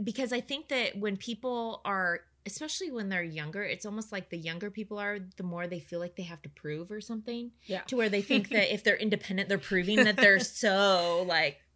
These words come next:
Speaker 1: confident and they
Speaker 2: Yeah,
Speaker 1: can do
Speaker 2: can
Speaker 1: this.
Speaker 2: handle it.
Speaker 1: Yes. Um, but you guys, that's not what being an adult is. Like,
Speaker 2: Mm-mm.
Speaker 1: being an adult is being, and,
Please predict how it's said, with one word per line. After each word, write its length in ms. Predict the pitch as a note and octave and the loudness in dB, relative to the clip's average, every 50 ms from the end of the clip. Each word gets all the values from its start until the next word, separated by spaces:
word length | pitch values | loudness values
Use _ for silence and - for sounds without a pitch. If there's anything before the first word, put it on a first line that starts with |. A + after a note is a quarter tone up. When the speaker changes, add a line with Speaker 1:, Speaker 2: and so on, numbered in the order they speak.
| - - - - - - - | -18 -16 -16 -16 -18 -14 -12
Speaker 1:
confident 880 | - - - F#3 F3+ F3+ F3 - F#3 F3 F3 D#3+ E3+ F3 F3+ G3 - - | -10 -6 -4 -2 -4 -4 -4 -4 -2 0 0 0 -2 -4 -4 -4 0 4
and 180 | - A#3+ G#3 G3 | 4 4 4 2
they 100 | F#3+ G#3 | 0 0
Speaker 2:
Yeah, 80 | G#3 G#3+ | 0 0
Speaker 1:
can 180 | B3+ G#3 G3+ | -2 -2 -2
do 120 | F#3 - G3+ | 0 2 4
Speaker 2:
can 140 | A3+ A3+ | 4 4
Speaker 1:
this. 80 | G3+ F3+ | 6 6
Speaker 2:
handle 380 | F3+ F#3+ F3+ F3 F3+ F#3+ F3+ F#3 | 6 6 4 4 4 4 4 4
it. 60 | F#3 | 4
Speaker 1:
Yes. 320 | F#3+ D#3 - A3+ - - - - - - - - - - - - - - - | 4 4 2 2 -2 -4 -10 -12 -14 -16 -14 -14 -14 -14 -16 -18 -8 0 2
Um, 400 | A#3 A3 G#3 G3 F#3 F3 F3+ - - - | 4 6 8 6 6 4 0 -6 -8 -6
but 360 | G3 - C4+ B3+ A#3+ - - | 0 2 4 4 2 0 -2
you 100 | B3+ A#3 | -6 -6
guys, 260 | A#3+ C4+ D4 D#4 D4+ | -4 -4 -4 -4 -4
that's 220 | - D4 C#4 - - | -6 -8 -8 -8 -4
not 380 | B3 A#3 A3+ A#3 C4 C#4 - | 0 2 2 2 0 -2 -4
what 240 | - A#3 A3+ G#3+ - | -2 0 0 0 0
being 200 | F3+ A#3 G#3+ A#3 | 0 0 0 2
an 100 | B3 G3 | 0 0
adult 340 | E3+ D#3 D3 E3+ D#3 - - | -2 -2 -2 -4 -4 -4 -4
is. 420 | G#3 B3+ A#3 - - - - - - - | -4 -4 -4 -6 -8 -12 -14 -14 -10 -4
Like, 180 | - F3 F#3 F#3+ | 0 0 0 0
Speaker 2:
Mm-mm. 120 | F3+ F3 | 0 0
Speaker 1:
being 180 | G3+ G#3 G#3+ A#3 | 0 0 2 2
an 100 | A3+ G#3+ | 2 0
adult 460 | G3 E3+ - G3+ G3+ A3+ A3+ - - | 0 -2 0 0 0 2 0 0 0
is 180 | G3 F#3+ F3+ | -2 -2 -2
being, 320 | - - G3+ F#3 F3 E3 E3 - _ _ _ _ _ _ _ - F3 F3 - | -4 -4 -4 -4 -4 -4 -8 -14 _ _ _ _ _ _ _ -6 -6 -4 -4
and, 240 | F3 G3 F3+ E3+ - | -4 -6 -6 -8 -10